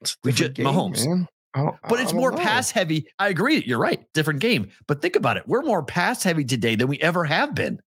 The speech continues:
Speaker 1: Is that
Speaker 2: We're mo-,
Speaker 1: good?
Speaker 2: No. We're more
Speaker 1: I don't
Speaker 2: dependent
Speaker 1: know
Speaker 2: upon the
Speaker 1: either.
Speaker 2: quarterback. We're more dependent upon the quarterback. They could, the Chargers couldn't run the ball last night.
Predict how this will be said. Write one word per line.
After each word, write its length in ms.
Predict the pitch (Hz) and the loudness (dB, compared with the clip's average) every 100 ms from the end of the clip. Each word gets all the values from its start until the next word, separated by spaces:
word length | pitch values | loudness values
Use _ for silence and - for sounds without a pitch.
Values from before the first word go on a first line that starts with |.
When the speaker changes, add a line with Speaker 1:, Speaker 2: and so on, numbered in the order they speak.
| _ _ _ _ _ _ _ _ - | _ _ _ _ _ _ _ _ -2
Speaker 1:
Is 120 | 123 | 0
that 140 | 160 | 0
Speaker 2:
We're 80 | 202 | 0
mo-, 100 | 226 156 | 2 0
Speaker 1:
good? 180 | 269 - - | 0 -4 -8
Speaker 2:
No. 520 | 143 165 294 143 98 _ _ | -2 2 2 0 -8 _ _
We're 160 | 160 240 | -2 -2
more 220 | 254 208 | 0 2
Speaker 1:
I 80 | 185 | 2
don't 120 | 247 | 2
Speaker 2:
dependent 400 | - 214 262 170 185 | 2 0 0 0 0
Speaker 1:
know 80 | |
Speaker 2:
upon 120 | 202 285 | 0 2
the 60 | 466 | 0
Speaker 1:
either. 40 | |
Speaker 2:
quarterback. 600 | - 415 190 120 95 - - _ - - | 0 0 0 0 -2 -6 -18 _ -20 -10
We're 160 | - 220 | -2 0
more 180 | 254 180 | 2 0
dependent 520 | 135 - - 247 233 | -2 -4 -2 0 2
upon 180 | 160 131 | 2 0
the 60 | |
quarterback. 680 | 113 160 202 - 107 85 78 - - - _ _ _ _ - | -2 0 0 0 0 0 -2 -12 -20 -20 _ _ _ _ -2
They 140 | 302 | -2
could, 320 | - 285 196 160 160 | 0 -2 -2 -4 -4
the 80 | 180 | -2
Chargers 440 | - 302 330 240 | 0 0 0 -4
couldn't 380 | - 180 214 185 | -2 0 0 2
run 200 | 160 151 | 0 0
the 60 | 123 | 0
ball 280 | 107 127 110 | 0 0 0
last 300 | 80 - 76 | -2 -2 -2
night. 340 | 67 - - | -2 -4 -6